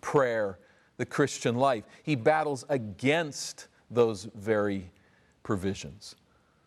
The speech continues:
So Paul emphasizes this idea then in verse twelve, continuing, verse twelve, "For we do not wrestle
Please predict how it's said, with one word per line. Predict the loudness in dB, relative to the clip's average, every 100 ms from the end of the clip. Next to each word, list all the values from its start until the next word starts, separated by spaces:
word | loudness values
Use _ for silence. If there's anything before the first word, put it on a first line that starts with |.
| -8
So | -6
Paul | 2 4 4 4
emphasizes | -2 -2 -4 0 2 2 0 -8 -4
this | -4 2
idea | 2 2 -2 -2 -2
then | -2 -2 -2 -2 -6 -6
in | -2 -2
verse | 0 -2 -4
twelve, | -4 2 4 4 0 -8
continuing, | -10 -4 -2 0 0 0 -4 -6 -16 -20 -20 0
verse | 2 4 0
twelve, | 2 4 6 4
"For | 0 0
we | 2 2
do | 2 0
not | 2 2 4 2 2
wrestle | 2 2 2 0 0 -2